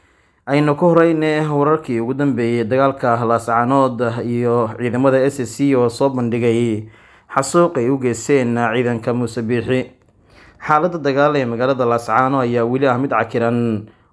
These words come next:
waxaana ka soo baxaya warar kala duwan dagaal halkaasi ee saacado kooban ku dhex maray ciidanka jamaahiirta S S C iyo sidoo kale kuwa soo duulay ee Muuse Biixi Cabdi iyo jabhaddiisa S N M.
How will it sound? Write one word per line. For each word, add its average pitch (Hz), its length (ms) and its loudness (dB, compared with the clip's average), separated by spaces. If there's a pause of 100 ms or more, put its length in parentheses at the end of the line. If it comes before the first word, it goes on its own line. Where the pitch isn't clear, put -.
waxaana 120 340 2
ka 135 100 -2
soo 131 180 0
baxaya 123 400 0
warar 131 280 2
kala 120 180 0
duwan 117 360 -2
dagaal 131 240 2
halkaasi 120 720 -2
ee 123 160 0
saacado 117 400 0
kooban 120 260 0
ku 139 80 -4
dhex 143 160 0
maray 117 560 0 (420)
ciidanka 156 440 2
jamaahiirta 131 640 0
S 139 260 0
S 107 140 -8
C 143 260 2
iyo 120 220 -2
sidoo 143 280 2
kale 117 560 0 (380)
kuwa 165 240 4
soo 156 220 0
duulay 120 580 0
ee 120 140 2
Muuse 120 320 0
Biixi 131 280 2
Cabdi 123 380 0
iyo 120 60 0 (100)
jabhaddiisa 123 540 -2
S 117 160 -4
N 120 120 2
M. 131 140 2